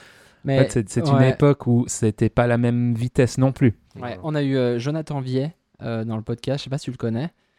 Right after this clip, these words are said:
Speaker 2: Qui est un
Speaker 1: C'est
Speaker 2: vidéaste,
Speaker 1: un,
Speaker 2: hein.
Speaker 1: qui est un réalisateur, il fait aussi un peu de photos, et puis lui, euh, il trava-, il nous a expliqué dans une autre saison, euh, du, la première ou la deuxième
Speaker 2: Ouais.
Speaker 1: saison de, d'Antipopcast, il nous racontait que quand lui, il a commencé, du coup, la vidéo, c'était, euh,
Speaker 2: C'était au Canada.
Speaker 1: c'était au Canada,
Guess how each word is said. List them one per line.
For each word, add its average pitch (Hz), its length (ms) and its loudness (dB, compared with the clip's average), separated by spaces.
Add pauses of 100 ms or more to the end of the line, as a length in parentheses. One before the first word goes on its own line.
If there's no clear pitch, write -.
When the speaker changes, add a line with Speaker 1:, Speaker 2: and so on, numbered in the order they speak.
(160)
Speaker 2:
Qui - 80 -6
est - 20 0
un 107 60 -2
Speaker 1:
C'est 101 60 -4
Speaker 2:
vidéaste, 104 360 0
Speaker 1:
un, - 60 -4
Speaker 2:
hein. 98 40 -4
Speaker 1:
qui 101 60 -4
est 123 40 -2
un 117 260 -4
réalisateur, 131 720 -2
il 123 100 -2
fait - 140 -8
aussi 127 200 -6
un 127 120 -4
peu 131 100 -10
de 120 80 -10
photos, 143 340 -6
et 160 40 -6
puis 127 180 -8
lui, 147 220 -2
euh, 117 260 0
il 110 200 -4
trava-, 131 300 -8
il 123 80 -8
nous 120 140 -8
a 110 60 -2
expliqué 117 340 -6
dans 127 160 -4
une 113 200 -6
autre 120 120 -6
saison, 131 400 -4 (420)
euh, 110 80 -6
du, 110 160 -10
la 107 160 -6
première 127 320 -6
ou 113 40 -2
la 107 100 -2
deuxième 120 160 -4
Speaker 2:
Ouais. 110 80 -8
Speaker 1:
saison 120 340 -2
de, 107 220 0
d'Antipopcast, 113 680 -6 (320)
il 135 60 -4
nous 127 60 0
racontait 131 440 0
que 147 120 -2
quand 123 160 -2
lui, 143 180 0
il 147 80 0
a 120 60 2
commencé, 143 600 -2
du 123 140 -4
coup, - 120 -10
la 117 120 2
vidéo, 131 500 0
c'était, 117 300 -6
euh, 107 440 2
Speaker 2:
C'était 107 120 0
au 107 60 0
Canada. 107 340 0
Speaker 1:
c'était 123 120 4
au 113 80 2
Canada, 135 520 0